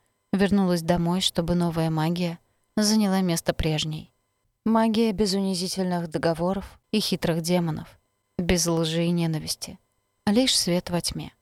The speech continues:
Я никогда не была хорошим человеком, но очень не хотела стать плохим. Достаточно ли этого? Демон крепко сжимал мои пальцы,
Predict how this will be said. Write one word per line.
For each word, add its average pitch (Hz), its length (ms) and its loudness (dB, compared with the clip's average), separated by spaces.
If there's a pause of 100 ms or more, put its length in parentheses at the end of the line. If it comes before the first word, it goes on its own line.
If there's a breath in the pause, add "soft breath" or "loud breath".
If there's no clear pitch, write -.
(600)
Я 190 180 4
никогда 220 420 2
не 175 120 2
была 180 220 0
хорошим 165 440 0
человеком, 165 640 -6 (480)
но 240 140 4
очень 202 280 2
не 170 100 0
хотела 165 420 0
стать - 320 -6
плохим. 165 440 -6 (680)
Достаточно - 800 0
ли 160 120 -2
этого? 160 360 -8 (840)
Демон 208 440 2
крепко 175 400 0
сжимал 170 400 0
мои 151 200 0
пальцы, 170 500 -4